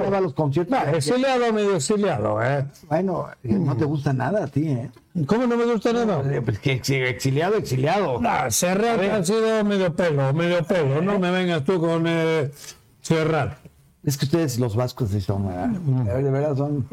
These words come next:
Speaker 2: Somos.
Speaker 1: o todo o nada, o sea,
Speaker 2: Ajá.
Speaker 1: no, no, no, no, a ver.
Speaker 2: Pero te estoy
Speaker 1: Reconócelo.
Speaker 2: preguntando, en esa juventud, ¿dónde bailabas? ¿Qué hacías? ¿O qué, qué,
Speaker 1: Había
Speaker 2: dónde?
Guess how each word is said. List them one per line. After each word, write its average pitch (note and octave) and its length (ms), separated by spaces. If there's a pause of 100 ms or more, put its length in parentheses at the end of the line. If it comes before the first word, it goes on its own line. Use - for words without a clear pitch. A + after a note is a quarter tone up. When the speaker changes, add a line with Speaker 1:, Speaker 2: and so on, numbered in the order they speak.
(100)
Speaker 2:
Somos. E3+ 300
Speaker 1:
o G#3 60
todo G#3 220
o C#3 40
nada, C3 360
o A2 40
sea, - 140
Speaker 2:
Ajá. A3 380 (320)
Speaker 1:
no, D3 180
no, F#3 220
no, D3 220
no, C3 120
a A#2+ 80
ver. A#2+ 300
Speaker 2:
Pero G3+ 340 (180)
te F3+ 120
estoy F#3 180
Speaker 1:
Reconócelo. G#3 240 (100)
Speaker 2:
preguntando, E3+ 400 (680)
en G3 140
esa A#3 200
juventud, F3 540 (640)
¿dónde G#3+ 380
bailabas? D3 640
¿Qué A3 120
hacías? F3+ 540
¿O C#3+ 100
qué, G#3 200
qué, G#3+ 380
Speaker 1:
Había F#3+ 240
Speaker 2:
dónde? G#3 40